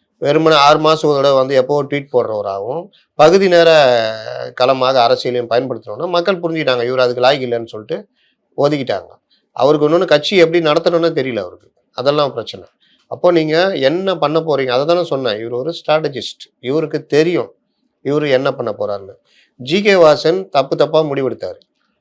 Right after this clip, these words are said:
கட்சியை கொண்டு போனாரு, காங்கிரஸ்ல இணைச்சாரு, காங்கிரஸ்ல இணைக்க கூடாது இணைச்சாரு. அதுக்கப்புறம் காங்கிரஸ்குள்ள இருக்கிற இதுல தாங்க முடியாம வெளியே ஓடி வந்தாரு. வெளியில ஓடி வந்த பிறகு அவருக்கு தடுமாற்றம்.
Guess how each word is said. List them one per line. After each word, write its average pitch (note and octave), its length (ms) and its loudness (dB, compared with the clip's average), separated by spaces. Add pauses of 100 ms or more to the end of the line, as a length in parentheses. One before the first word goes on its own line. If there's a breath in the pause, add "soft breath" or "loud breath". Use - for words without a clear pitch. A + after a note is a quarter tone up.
(120)
கட்சியை - 400 0
கொண்டு D3+ 200 2
போனாரு, C3+ 560 0
காங்கிரஸ்ல C3+ 320 0
இணைச்சாரு, A#2 480 -6 (400)
காங்கிரஸ்ல D3+ 560 4
இணைக்க D3+ 260 0
கூடாது C3 500 0 (120)
இணைச்சாரு. C3 480 -4 (340)
அதுக்கப்புறம் F3 520 2
காங்கிரஸ்குள்ள D#3+ 600 2
இருக்கிற C3 320 2
இதுல C3 160 -4
தாங்க C3+ 260 0
முடியாம B2+ 280 0
வெளியே B2 200 0
ஓடி A2 200 -4
வந்தாரு. F#2+ 280 -14 (400)
வெளியில F#3 240 2
ஓடி E3 220 8
வந்த D3 240 2
பிறகு D3+ 240 2
அவருக்கு C3+ 240 2
தடுமாற்றம். A#2+ 580 -4